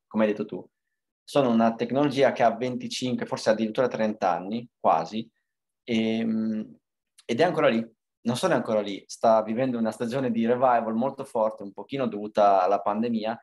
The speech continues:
ma soprattutto per il fatto che, eh, è una tecnologia semplice, è una tecnologia semplice in fase di realizzazione, relativamente economica,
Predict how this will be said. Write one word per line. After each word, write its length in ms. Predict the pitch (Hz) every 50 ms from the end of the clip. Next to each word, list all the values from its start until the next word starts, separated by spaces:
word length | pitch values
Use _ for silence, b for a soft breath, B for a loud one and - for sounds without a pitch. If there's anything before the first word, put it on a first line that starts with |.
| b b b b b _ _
ma 80 | 117
soprattutto 320 | 113 120 143 143 139 - 143
per 120 | 120 123
il 80 | 120 -
fatto 340 | - 127 110 107 - -
che, 380 | - - 107 104 101 104 - -
eh, 380 | - - 104 104 104 104 101 101
è 80 | - -
una 120 | 120 120
tecnologia 420 | 120 123 120 127 127 131 131 143
semplice, 760 | 135 - - 135 135 143 139 143 147 - - 165 165 175 - - _
è 160 | - - 104
una 120 | 104 107
tecnologia 480 | 107 - 107 - 113 113 110 - 117 113
semplice 340 | 113 - 123 113 - - 117
in 60 | 117
fase 220 | 117 123 120 117
di 80 | 107 110
realizzazione, 760 | 110 113 110 110 107 120 120 117 - 139 143 143 139 - - -
relativamente 760 | - 120 131 139 131 131 127 117 113 113 117 117 113 113
economica, 760 | 113 110 - 135 131 127 123 123 123 123 127 - 131 127 127